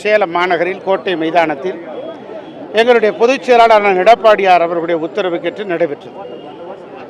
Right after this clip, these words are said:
இல்ல, அண்ணா திராவிட முன்னேற்ற கழகத்தில் இந்த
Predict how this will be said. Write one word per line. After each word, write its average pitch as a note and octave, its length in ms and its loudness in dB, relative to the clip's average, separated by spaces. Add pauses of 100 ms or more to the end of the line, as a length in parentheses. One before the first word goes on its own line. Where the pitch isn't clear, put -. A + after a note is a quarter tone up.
(3250)
இல்ல, A#3 200 0
அண்ணா A#3+ 180 0 (100)
திராவிட C#4+ 360 2
முன்னேற்ற C4 420 -4
கழகத்தில் B3 520 -2
இந்த A3+ 120 -6